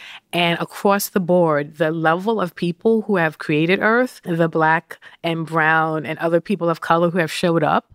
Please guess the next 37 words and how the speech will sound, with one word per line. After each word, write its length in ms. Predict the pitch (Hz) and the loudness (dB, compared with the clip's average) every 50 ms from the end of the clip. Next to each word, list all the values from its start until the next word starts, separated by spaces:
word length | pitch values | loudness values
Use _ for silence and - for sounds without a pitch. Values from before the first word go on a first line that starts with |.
| _ | _
to 160 | - - 226 190 | -6 -4 -2 -2
lend 240 | 170 170 170 170 | 0 -2 -2 0
their 120 | 160 165 170 | 0 0 -2
skills, 720 | - - - 165 160 156 170 180 190 208 208 214 - - - 165 | -2 -4 -2 0 2 2 2 2 0 -2 -2 -4 -8 -8 -10 -8
to 140 | - - 190 | -6 -6 -2
believe 400 | 165 175 160 156 160 175 175 202 | 0 0 2 2 2 2 2 2
in 100 | 214 208 | 2 2
it, 220 | 226 233 - - _ | 2 2 0 -2 _
is 160 | 170 170 - | -4 -4 -2
something 400 | - - 185 170 165 - 170 170 | 0 0 0 0 0 -2 -2 0
that 220 | 165 156 151 151 - | 2 2 0 0 0
I'm 240 | 156 151 156 156 151 | 0 0 0 -2 -4
incredibly 800 | 151 151 - - - - - - 220 233 220 208 185 160 156 156 | -8 -8 -8 -10 -16 -16 -10 -2 -2 0 0 0 -2 -4 -6 -8
proud 340 | - - 151 143 147 147 | -4 -2 -2 0 0 -2
of. 300 | 151 147 151 143 143 - - - - - - - - | -2 -4 -4 -6 -6 -12 -20 -20 -20 -20 -20 -10 -6
And 200 | 165 160 156 147 | -6 -4 -2 0
that, 280 | 165 160 170 - - | 2 0 0 0 -2
for 140 | - - 180 | -8 -8 -6
me, 320 | 160 165 175 175 170 170 160 | -4 -2 0 0 0 0 0
goes 320 | - 165 170 170 165 151 | 2 2 2 2 2 0
behind 840 | - 160 147 - - 175 175 180 175 170 165 156 151 156 160 160 - - - - - _ _ | -2 -4 -4 -2 -4 -2 0 0 0 0 0 -2 -2 -4 -8 -10 -12 -18 -20 -20 -20 _ _
why 760 | 151 151 160 165 165 175 175 165 156 156 156 151 156 156 - _ _ _ _ _ | -4 0 2 2 4 4 4 2 0 -2 -4 -6 -8 -8 -10 _ _ _ _ _
Earth 200 | 180 175 170 - | -2 -2 -2 0
was 200 | - 165 165 160 | -2 -2 -2 -2
built 420 | 143 - 165 165 165 151 - - _ _ _ _ - | -2 -2 0 0 0 -2 -2 -6 _ _ _ _ -4
by 160 | 165 156 156 | -2 -2 -2
a 100 | 156 156 | -4 -6
team 280 | - - 180 170 165 | -6 -6 -6 -4 -4
of 80 | 160 147 | -6 -8
femmes 280 | - - 170 160 143 156 | -4 -4 -6 -4 -4 -8
of 100 | 147 - | -8 -4
color, 400 | - - 170 165 160 147 147 156 | 0 0 2 2 2 0 -2 -2
because 520 | - 175 160 - - 160 151 147 143 - - | -4 -4 -4 -2 -4 -2 -2 -2 -4 -6 -4
everybody 540 | - 170 165 208 196 156 175 165 160 156 156 | -4 0 0 0 0 2 2 0 0 0 0
on 140 | 165 165 160 | -2 -2 0
that 200 | 156 156 - - - | -2 -2 -4 -6 -6
team 420 | - 196 175 175 160 147 151 | -4 -2 0 0 0 -2 -4